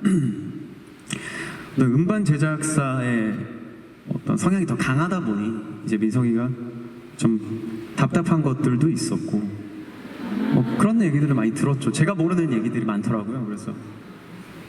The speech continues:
참 오해를 풀고, 어, 제가 좀 회사 입장 대변도 해주고, 그리고 무엇보다 회사를 나가고 나서 이제 좀 서먹서먹해졌었는데, 제가 군대 가기 전에 다 같이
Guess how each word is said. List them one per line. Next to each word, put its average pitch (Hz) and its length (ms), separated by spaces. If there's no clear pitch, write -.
참 - 180
오해를 147 280
풀고, 175 320
어, - 2000
제가 135 260
좀 117 140
회사 160 180
입장 135 240
대변도 131 360
해주고, 135 380
그리고 170 160
무엇보다 185 580
회사를 233 280
나가고 175 200
나서 165 160
이제 147 120
좀 170 120
서먹서먹해졌었는데, 139 1400
제가 147 200
군대 165 340
가기 170 220
전에 131 380
다 135 160
같이 160 260